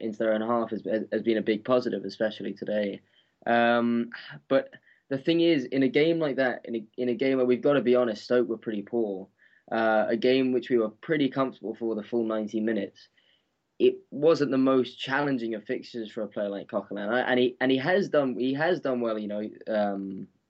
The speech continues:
was it at, at West Ham, and, um, you know, he, he wasn't, he wasn't too poor against Southampton, despite the way in which the team played. I, I just, I fear that there's some, there's something about watching him, and I'm, the problem is I, I haven't got anywhere near the tactical knowledge to know if, if, if my opinion on it is,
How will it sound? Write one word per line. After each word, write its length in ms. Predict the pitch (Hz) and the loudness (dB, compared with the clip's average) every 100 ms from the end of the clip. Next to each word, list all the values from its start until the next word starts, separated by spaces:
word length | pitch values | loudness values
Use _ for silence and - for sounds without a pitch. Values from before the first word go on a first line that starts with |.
| - | -14
was 120 | 101 | -8
it 200 | 104 - _ - | -8 -10 _ -8
at, 200 | 104 - | -4 -4
at 140 | 101 | -2
West 220 | 107 - | -2 -2
Ham, 300 | 110 107 104 | 0 2 2
and, 140 | 101 98 _ - - - | -2 -6 _ -20 -10 2
um, 400 | 110 104 104 95 | 4 4 2 -2
you 260 | 90 98 | -4 -2
know, 80 | 101 | -2
he, 160 | 110 110 - | -4 -4 2
he 140 | 113 | 4
wasn't, 300 | 113 110 110 | 4 2 0
he 100 | 113 | 2
wasn't 280 | 113 113 107 | 2 2 0
too 180 | 120 113 | 0 2
poor 280 | 113 110 | 4 4
against 300 | 110 107 107 | 2 0 0
Southampton, 500 | 110 101 113 113 110 | -2 0 0 -2 -2
despite 360 | 107 104 110 98 | -4 -4 -2 -2
the 60 | 107 | 0
way 140 | 104 | 0
in 60 | 101 | 0
which 160 | 101 | -4
the 80 | 104 | -8
team 300 | - 101 101 | -4 -4 -2
played. 420 | 127 131 127 120 - - - - - _ - | 2 4 6 4 -2 -20 -20 -20 -20 _ -4
I, 200 | - 151 | -4 0
I 160 | 180 151 | 2 4
just, 300 | 156 147 - | 2 0 -2
I 160 | 135 147 | -2 -2
fear 420 | 143 151 156 156 | -2 -2 2 2
that 220 | 127 120 - _ _ _ _ _ _ _ _ | 2 0 -2 _ _ _ _ _ _ _ _
there's 240 | 131 135 135 | -2 0 2
some, 240 | 196 - - | 0 0 -2
there's 240 | 151 147 | 0 2
something 280 | 190 185 196 | 0 0 0
about 280 | 170 160 147 | 2 2 2
watching 380 | 143 101 - 107 | -2 -4 -8 -8
him, 260 | 101 101 - | -8 -8 -4
and 140 | 120 | 0
I'm, 380 | 127 127 123 98 | 2 0 -2 -6
the 80 | 123 | -4
problem 380 | 170 165 139 | 0 0 2
is 140 | 123 110 | 0 0
I, 140 | 113 | -2
I 140 | 113 113 | -4 -4
haven't 300 | 135 139 127 | -2 0 2
got 160 | 123 | 0
anywhere 320 | 135 143 131 123 | 0 -2 0 2
near 200 | 127 120 | 2 0
the 60 | |
tactical 400 | 113 120 98 - | 0 -2 -4 -6
knowledge 360 | 110 107 104 - | -4 -4 -4 -6
to 60 | |
know 120 | 110 107 | -4 -4
if, 160 | 101 - | -6 -10
if, 200 | 110 - | -12 -10
if 140 | 110 | -8
my 160 | 113 107 | -2 -2
opinion 320 | 107 123 117 | 0 0 0
on 140 | 110 107 | 0 -2
it 80 | |
is, 180 | 107 107 | -2 -2